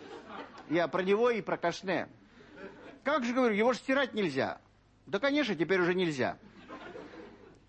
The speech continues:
А джинсы эти с карманами накладными по два на каждой штанине, так вертикально. Нижний прямо у пола. Очень удобно. Купишь курицу, говорит, картошки, лука. Руки свободны.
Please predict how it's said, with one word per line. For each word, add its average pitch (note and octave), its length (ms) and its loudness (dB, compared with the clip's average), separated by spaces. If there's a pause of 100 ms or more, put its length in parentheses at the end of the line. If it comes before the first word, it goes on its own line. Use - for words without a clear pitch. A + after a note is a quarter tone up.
(120)
А F#3 120 0
джинсы C4 420 2
эти A#3 140 0
с - 80 -8
карманами B3 500 2
накладными A3 680 2 (120)
по A3 120 2
два G3 260 4
на F#3+ 100 0
каждой F#3+ 300 2
штанине, F3 480 -2
так E3 220 -2
вертикально. D#3+ 680 0 (440)
Нижний G3 360 2
прямо F#3+ 280 0
у F3 80 4
пола. D3 400 0 (840)
Очень C4+ 260 2
удобно. C#4+ 420 2
Купишь B3 320 -2
курицу, F#3+ 400 2
говорит, C3 380 2
картошки, F#3+ 460 2
лука. F3+ 440 2 (760)
Руки G#3+ 260 0
свободны. F3+ 640 0